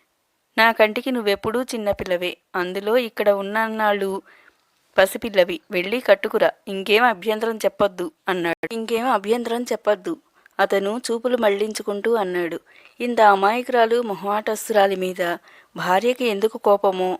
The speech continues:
అతనికి అర్థం కాలేదు. అన్నగారి మనసు బాధపెట్టడం ఇష్టం లేక పెళ్లి చీర కట్టుకొని వచ్చి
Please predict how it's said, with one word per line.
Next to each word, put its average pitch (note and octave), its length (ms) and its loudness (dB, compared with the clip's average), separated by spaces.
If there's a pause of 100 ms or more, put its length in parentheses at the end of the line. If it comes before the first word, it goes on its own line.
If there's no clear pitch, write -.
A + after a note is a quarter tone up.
(200)
అతనికి G#3+ 320 -2
అర్థం F3 360 0
కాలేదు. E3+ 440 -2 (1000)
అన్నగారి A#3+ 500 2
మనసు A3+ 300 0
బాధపెట్టడం A3+ 720 0
ఇష్టం G3+ 400 -2
లేక G3 240 -2 (560)
పెళ్లి A#3+ 200 6
చీర A#3+ 320 2
కట్టుకొని A3 460 -2
వచ్చి F#3+ 340 -6